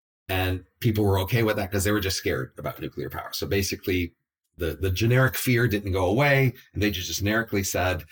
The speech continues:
"This could, just can never be safe enough for us. Whatever extra budget we have, we want it to be safer," and that's the way they put it. And so I would think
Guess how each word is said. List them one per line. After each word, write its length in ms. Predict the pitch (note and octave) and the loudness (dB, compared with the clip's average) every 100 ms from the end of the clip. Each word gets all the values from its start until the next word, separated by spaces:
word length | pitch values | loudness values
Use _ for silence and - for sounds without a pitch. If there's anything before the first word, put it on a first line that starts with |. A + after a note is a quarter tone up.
| - _ _ _ - | -20 _ _ _ -2
"This 180 | A2+ - | 0 0
could, 160 | - | 0
just 320 | - A#2 G#2+ - | 0 0 -2 0
can 100 | G#2 | 0
never 180 | A2+ A2+ | 2 2
be 120 | A2 | 0
safe 260 | - G#2+ | 0 0
enough 200 | F#2+ G2 | -2 -4
for 220 | - F2 E2+ | -2 0 0
us. 160 | - | -2
Whatever 420 | F2+ F#2 G2+ G2+ G2 | -2 0 2 0 -2
extra 260 | F#2+ - | -4 -2
budget 300 | F#2+ F#2 G2+ | -2 -2 0
we 120 | F#2 | 0
have, 280 | F2 D#2+ D#2+ | 0 0 -2
we 80 | D2+ | -2
want 180 | D2+ F#2+ | 0 -2
it 80 | F2 | -2
to 80 | - | -4
be 100 | E2 | -2
safer," 540 | E2 E2+ D#2+ D2+ C#2 | -2 -4 -2 -4 -4
and 300 | D2+ D2 D2 | -6 -4 -4
that's 280 | D2 D2+ - | -4 -4 -4
the 100 | E2 | -6
way 140 | D#2 | -4
they 120 | D2+ D#2+ | -4 -2
put 180 | D2 | -2
it. 140 | - - - _ _ _ _ _ _ | -4 -10 -18 _ _ _ _ _ _
And 120 | - G#2+ | -6 -2
so 320 | A2 G2 - - | -2 -2 -6 -4
I 160 | A#2+ | 0
would 180 | C#3 B2+ | 2 2
think 280 | A#2+ A2 | 0 -4